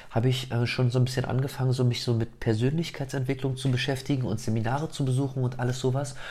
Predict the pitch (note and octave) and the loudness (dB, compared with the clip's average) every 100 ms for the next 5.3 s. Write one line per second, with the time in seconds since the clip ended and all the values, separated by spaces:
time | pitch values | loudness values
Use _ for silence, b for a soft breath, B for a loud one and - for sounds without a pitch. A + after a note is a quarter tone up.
0 | B B A2+ A#2 A2+ A#2 A2+ - A2+ A2 | B B -2 2 2 2 0 0 2 2
1 | A2 A2 A2 A#2+ B2 A#2+ A#2 - B2 B2+ | 2 0 -2 0 0 0 -2 -2 -2 -2
2 | E3+ - - G3 A#3+ - B B B - | -2 -8 -4 -2 -2 -6 B B B 2
3 | B2+ B2+ B2+ - A#2 - - - - - | 4 6 2 -2 -8 -8 -12 -20 -20 -20
4 | - C#3 C3 C3 C#3 B2 C#3 D3 - - | -8 0 0 2 4 4 4 2 -2 -2
5 | A2+ G#2 | 2 2